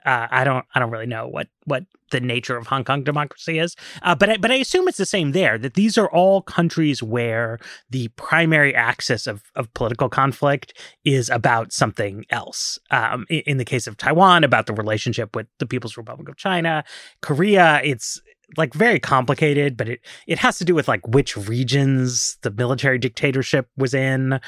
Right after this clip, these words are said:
and, and other stuff like that. Um, Ireland also does not have heavily psychometrically loaded politics, again, because it's, um,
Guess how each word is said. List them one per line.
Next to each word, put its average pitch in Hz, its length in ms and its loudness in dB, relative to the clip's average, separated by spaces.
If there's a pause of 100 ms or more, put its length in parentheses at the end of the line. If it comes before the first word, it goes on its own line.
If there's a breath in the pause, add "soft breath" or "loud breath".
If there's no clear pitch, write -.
(160 loud breath)
and, 147 180 -2
and 151 140 0
other 131 160 0
stuff - 240 -4
like 123 140 -4
that. 147 400 2
Um, 151 320 2
Ireland 190 680 2
also 147 320 2
does 120 220 -4
not 113 460 -2
have 120 420 -6 (300 loud breath)
heavily 123 360 0
psychometrically 117 760 -2
loaded 120 400 -8
politics, 117 640 -6 (200 loud breath)
again, 156 460 4
because 127 340 0
it's, 113 260 -4
um, 110 440 -4